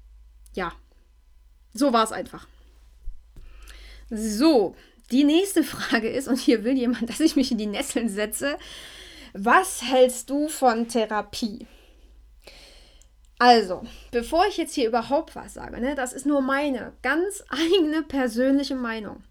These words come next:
Das, ähm, ist nicht allgemein verbindlich und daran solltest du dir auch kein Beispiel nehmen. Guck bitte auch da, was für dich passt und was nicht.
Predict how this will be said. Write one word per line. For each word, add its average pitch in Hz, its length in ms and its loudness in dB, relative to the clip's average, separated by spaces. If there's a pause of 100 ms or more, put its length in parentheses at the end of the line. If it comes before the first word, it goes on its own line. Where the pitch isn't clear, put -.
(640)
Das, - 480 -2 (120)
ähm, 233 580 -2 (520)
ist 277 140 0
nicht 285 200 0
allgemein 262 500 6
verbindlich 392 1000 0 (520)
und 277 520 4 (120)
daran 262 300 -4
solltest 294 300 -2
du 269 40 -8
dir 269 380 0 (140)
auch 240 340 -4
kein 240 380 0 (200)
Beispiel 233 680 6
nehmen. 180 580 -8 (180)
Guck 349 360 -4
bitte 339 300 -6
auch - 140 -12
da, 277 520 -2
was 240 360 -2
für - 160 -6
dich 262 280 -10
passt - 600 -8 (600)
und 262 260 6
was 247 300 2
nicht. 247 560 2